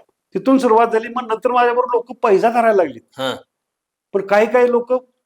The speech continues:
Speaker 1: पैसा धरता धरता घेऊन पळायला लागली.
Speaker 2: हम्म.
Speaker 1: की ह्याला पैसे धरायचे आणि ह्याला जायचं, काय काळबीर झालं तर ह्याला
Speaker 2: आता
Speaker 1: कोण
Speaker 2: आपल्या
Speaker 1: जबाबदार?
Speaker 2: सगळी जबाबदारी आपल्यावर आहे.
Speaker 1: आता माझ्या घराला कडे तालीम होती.
Speaker 2: हम्म.
Speaker 1: पूर-, पूर्वी कसं होतं सर, अ, प्रत्येक गल्लीत एक तालीम होती.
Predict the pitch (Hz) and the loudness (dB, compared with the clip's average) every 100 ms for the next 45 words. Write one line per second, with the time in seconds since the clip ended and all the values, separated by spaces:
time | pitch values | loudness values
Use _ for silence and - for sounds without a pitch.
0 | - 208 190 233 226 226 226 233 247 247 | -2 2 2 2 0 -2 -4 -4 -4 -8
1 | _ 214 240 202 175 156 120 101 _ 139 | _ -12 -6 0 0 0 -6 -10 _ -14
2 | 110 - _ _ _ _ 185 156 180 185 | -14 -16 _ _ _ _ -6 -2 -2 -2
3 | 196 196 190 190 190 190 190 190 180 - | -4 -2 -2 -4 -8 -6 -6 -4 -6 -4
4 | 202 196 190 190 196 196 190 190 196 190 | -4 -2 2 2 0 -4 -4 -2 -4 0
5 | 139 160 135 127 139 135 123 120 110 110 | 0 0 0 -2 -8 -8 -6 -4 -6 -6
6 | 110 98 95 92 - 147 190 180 175 226 | -6 -6 -12 -16 -10 -4 0 2 2 0
7 | 202 220 226 226 - 240 220 196 156 113 | 0 0 -2 -8 -2 -2 -2 -4 -10 -18
8 | - _ 120 180 156 - 190 185 202 196 | -20 _ -10 -8 -8 -6 -4 -4 -4 -6
9 | 196 190 165 147 160 - _ _ _ _ | -6 -6 -8 -10 -10 -10 _ _ _ _
10 | 139 135 139 139 143 - _ _ _ _ | -8 -4 -2 -4 -6 -12 _ _ _ _
11 | _ 160 160 180 196 185 170 190 - 143 | _ -8 -6 -4 0 0 -2 -6 -2 0
12 | 123 110 - 110 | 0 -6 -10 -18